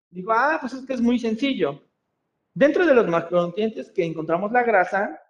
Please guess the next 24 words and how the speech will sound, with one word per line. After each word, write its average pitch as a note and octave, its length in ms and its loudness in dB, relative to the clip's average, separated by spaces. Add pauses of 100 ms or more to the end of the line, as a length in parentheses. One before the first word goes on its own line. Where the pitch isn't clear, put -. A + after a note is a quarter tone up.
(120)
eh, E3 400 0
la F3+ 180 0
grasa G#3 720 2
nos F#3 420 -2
pide A3+ 180 4
el A#3+ 120 0
cuerpo A3+ 320 0
porque F3+ 440 -6
lo F3+ 180 6
absorbe G3+ 480 0
como F3 200 -8
energía, E3+ 640 -6 (420)
¿vale? - 800 -6
Cuando A#3 260 2
no D4 220 2
tengo D4+ 380 -2
el A#3+ 140 0
nutriente A3 600 -4
necesario, F#3 560 -4
en F3+ 80 -8
este F3+ 260 -6
caso E3+ 240 -6
el E3 120 0
alimento, G#3 720 -2